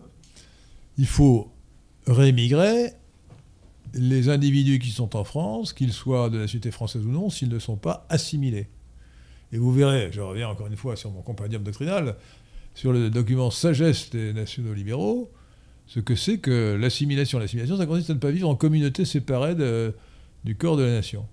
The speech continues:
Bon. Donc, euh, un immigré, euh, devient français d'adoption s'il est français de nationalité et s'il est assimilé, c'est-à-dire s'il vit,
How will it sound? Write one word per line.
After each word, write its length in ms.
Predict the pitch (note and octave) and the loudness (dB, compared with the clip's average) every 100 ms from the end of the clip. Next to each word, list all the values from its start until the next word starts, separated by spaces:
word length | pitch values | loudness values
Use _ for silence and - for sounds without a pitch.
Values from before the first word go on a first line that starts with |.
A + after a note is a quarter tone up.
| - | -16
Bon. 100 | - - - - - - - - - - - | -18 -18 -20 -20 -20 -20 -20 -20 -20 -20 -2
Donc, 340 | D3+ D3+ - A2+ - - - - - - - - - - - - - - - | 2 2 2 -4 -6 -16 -20 -20 -20 -20 -20 -20 -20 -20 -20 -18 -18 -20 -16
euh, 380 | A2+ A2 A#2+ A#2 A2 - - - - - - | -12 -10 -10 -10 -8 -8 -8 -16 -20 -20 -6
un 120 | D3 | -2
immigré, 380 | C#3+ C#3+ D3 C#3+ C#3 | 2 2 2 2 2
euh, 580 | B2 G2+ G2 G#2 G2+ A#2 | 0 -2 -8 -10 -12 -6
devient 240 | B2 C3 | -2 -2
français 220 | B2 A2 | -2 -2
d'adoption 600 | B2 G#2 G#2 - G3+ A#3+ F#3+ | -2 -2 -4 -4 -4 -4 -6
s'il 180 | - | -6
est 60 | G2+ | -6
français 300 | A2 A2+ A#2+ | -6 -8 -6
de 40 | |
nationalité 800 | A2 - G2+ G#2+ A#2+ G#3+ A#3 A2+ | -6 -6 -6 -6 -4 -4 -4 -4
et 40 | G#2+ | -6
s'il 280 | - E3 | -4 -4
est 100 | B2+ | -4
assimilé, 320 | A2 - A2+ F3+ | -6 -8 -6 -4
c'est-à-dire 180 | C3 - | -4 -6
s'il 180 | G#2+ | -6
vit, 260 | G2 D3 A3 | -2 -2 -2